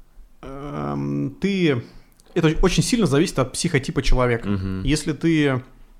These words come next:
Speaker 1: человек такой однолюб, а, сфокусированный человек, м, видишь какую-то вот там стратегию своей жизни на много лет вперёд, и ты понимаешь, что, а, я буду вот этим за-, заниматься этим проектом, ты его любишь, тебе,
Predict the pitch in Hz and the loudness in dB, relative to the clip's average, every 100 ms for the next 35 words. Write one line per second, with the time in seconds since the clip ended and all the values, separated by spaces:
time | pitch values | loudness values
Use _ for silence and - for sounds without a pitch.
0 | - - - - - 131 131 147 - 117 | -20 -20 -20 -14 -4 0 4 4 2 0
1 | 127 117 127 127 180 180 - - - 131 | 2 2 2 4 2 -2 -14 -16 -6 -2
2 | 131 123 120 - - 123 123 - 170 147 | 0 0 0 -4 -10 -2 -2 2 2 2
3 | 135 127 127 127 123 117 - - - - | 2 0 2 4 4 0 -6 -20 -20 -16
4 | - - 127 120 120 120 120 110 - - | -16 -6 -2 0 0 0 0 -2 -8 -16
5 | - 131 156 131 - 120 131 123 117 110 | -8 -2 -2 -2 -4 -4 -2 -2 -4 -4
6 | 117 110 - 131 131 151 131 120 123 123 | -4 -6 -6 -4 0 0 0 -2 -2 0
7 | 131 139 127 117 123 131 123 120 - 135 | 0 0 0 2 2 0 0 -2 -2 0
8 | 156 175 175 - - - - - - 131 | 2 0 -4 -18 -20 -20 -14 -10 -8 -4
9 | 127 131 135 117 - - 123 117 117 117 | -2 -2 -2 -2 -6 -6 -2 0 -2 -6
10 | - _ _ - - - - - 127 120 | -18 _ _ -20 -20 -20 -16 -8 -6 -4
11 | 113 107 110 117 117 120 120 117 127 135 | -4 -6 -6 -6 -6 -6 -4 -4 -6 -4
12 | 131 131 127 - 123 139 131 120 135 123 | -2 -2 -4 -6 -2 -2 -2 -2 0 2
13 | 131 147 123 - 123 120 123 | 2 2 0 -6 -4 0 0